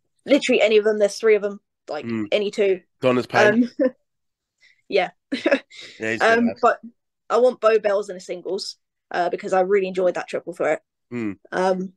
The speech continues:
Speaker 1: Ava White, I'd like to face Ava White in the singles as well.
Speaker 2: Mm-hmm.
Speaker 1: Um, never met Ava White, but I think she's a really good talent. Um,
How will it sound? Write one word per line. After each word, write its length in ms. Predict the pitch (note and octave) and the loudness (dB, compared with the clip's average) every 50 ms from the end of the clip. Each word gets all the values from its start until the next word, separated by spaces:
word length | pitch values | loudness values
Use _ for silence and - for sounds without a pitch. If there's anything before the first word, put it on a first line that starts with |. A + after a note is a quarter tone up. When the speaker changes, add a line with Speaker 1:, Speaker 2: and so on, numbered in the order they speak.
| _ _ _ _ _ _ _ - | _ _ _ _ _ _ _ 2
Speaker 1:
Ava 260 | A3+ B3 B3+ G#3+ G#3+ | 2 2 2 2 2
White, 300 | G3+ G#3+ G#3+ A#3 C4+ - - | 4 6 4 4 2 0 -4
I'd 80 | G#3 | -4
like 140 | A3 G3 - | -4 -4 -4
to 60 | - _ | -4 _
face 280 | - F#3 G3 F#3+ - - - | -4 -4 -4 -6 -8 -6 -6
Ava 180 | G#3 F#3+ F#3 | -6 -4 -4
White 180 | F#3 F#3+ F3+ C#3+ | -4 -6 -6 -6
in 60 | - | -10
the 60 | F3+ | -10
singles 380 | - F#3 E3+ F3 F3+ F#3 F#3 F#3+ | -8 -6 -4 -2 -2 -2 -2 -4
as 120 | F3 F3 | -4 -2
well. 260 | F3+ E3 D#3+ G3 A#3 - _ _ _ _ _ - A#2+ | 0 2 2 2 0 -4 _ _ _ _ _ -8 -6
Speaker 2:
Mm-hmm. 220 | B2 G#2+ A2+ C3+ D#3 _ - | -6 -4 -4 -6 -8 _ -6
Speaker 1:
Um, 280 | G3 F#3+ F#3+ F#3 F#3 F#3 F#3 - _ _ _ _ - | -4 -2 -2 -2 -4 -6 -12 -16 _ _ _ _ 0
never 200 | C4 D4 D4 C#4 | 2 2 4 4
met 180 | C4 C#4 - - | 2 2 2 0
Ava 180 | G#3 F3+ F#3+ F#3+ | 0 0 -2 0
White, 260 | F#3 F3+ F#3 - - - | 0 0 0 0 -2 -2
but 80 | E3 | -6
I 40 | F3+ | -8
think 180 | - - - - | -8 -10 -14 -10
she's 300 | - G3+ F3+ - - _ _ _ - | -8 -8 -8 -8 -12 _ _ _ -4
a 80 | - | -2
really 180 | F3+ G3 F3+ D#3+ | 0 0 0 0
good 160 | - E3+ - | -2 -4 -4
talent. 380 | - G3+ F3 D#3+ F3+ F#3 F#3 - _ _ - - _ _ _ _ - | -2 -4 -2 -2 -2 -2 -4 -8 _ _ -20 -20 _ _ _ _ -2
Um, 400 | F#3 G3 F#3+ F#3+ F#3+ F#3 F#3 | -2 -2 -2 -2 -4 -6 -8